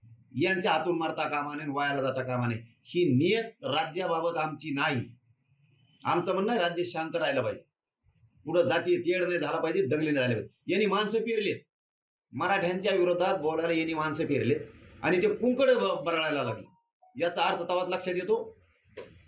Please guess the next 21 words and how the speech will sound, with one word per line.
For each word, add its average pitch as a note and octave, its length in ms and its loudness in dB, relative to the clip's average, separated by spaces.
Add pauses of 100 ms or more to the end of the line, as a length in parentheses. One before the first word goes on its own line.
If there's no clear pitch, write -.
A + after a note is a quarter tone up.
की, - 100 -16
आपल्या E3 220 2
समोरासमोर E3+ 520 0
आंदोलन E3 360 0
बसवायचे, D#3+ 400 -4
दंगल D#3 320 -2
घडून D3 260 -4
आणायची, D#3 680 -6
नाही D#3+ 240 2
घडली D3+ 320 2
तर A2 200 0 (180)
मुद्दाम D#3+ 360 0
त्यांच्या D#3 240 -2
अंगावर D3+ 240 -4
जायचं, D3+ 280 -2
त्यांच्या D3 260 -2
अंगावर D3 200 -2
गाडी D3 200 0
घालायची. C#3 440 0 (360)
कारण G#3 220 2
ह्या G3 380 0